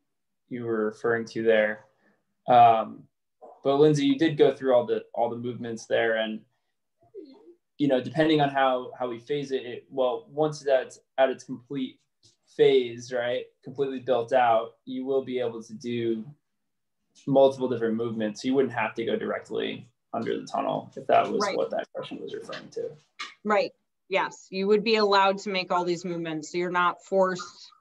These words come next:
Speaker 2: into one direction, either over the bridge or, uh, through the tunnel.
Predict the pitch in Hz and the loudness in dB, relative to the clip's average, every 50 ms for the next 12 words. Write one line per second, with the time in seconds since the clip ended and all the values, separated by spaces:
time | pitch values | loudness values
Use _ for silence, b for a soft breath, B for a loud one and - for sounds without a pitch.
0 | _ _ _ _ _ _ _ _ - 202 202 202 196 190 190 185 185 185 180 185 | _ _ _ _ _ _ _ _ 0 0 2 2 2 2 2 2 0 0 0 0
1 | 180 180 175 - - 190 175 175 175 175 170 175 175 180 180 170 180 175 170 156 | 0 0 -2 -2 -6 -6 -2 -2 -2 0 0 -2 0 0 -2 -2 -2 -4 -4 -4
2 | 175 175 175 170 170 165 156 156 185 - - 170 175 170 165 165 165 165 165 165 | -4 -2 0 0 0 -2 -4 -8 -12 -8 -6 -4 -2 0 0 2 2 2 0 0
3 | - - - 165 165 165 160 160 160 - _ 165 165 165 160 156 156 151 - - | -2 -2 -2 -2 -2 -2 -4 -8 -10 -12 _ -8 -6 -6 -6 -8 -10 -14 -12 -14
4 | - 90 98 95 95 95 185 - | -12 -12 -10 -12 -12 -12 -14 -18